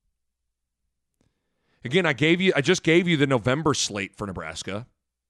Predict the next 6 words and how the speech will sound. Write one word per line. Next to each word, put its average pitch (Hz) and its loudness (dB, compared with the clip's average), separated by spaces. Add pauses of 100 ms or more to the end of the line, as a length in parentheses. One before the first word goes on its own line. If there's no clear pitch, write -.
(400)
Minnesota, 131 0 (720)
at 127 0
Michigan, 127 -4
Wisconsin, 127 -4
at 120 -2
Iowa. 85 -4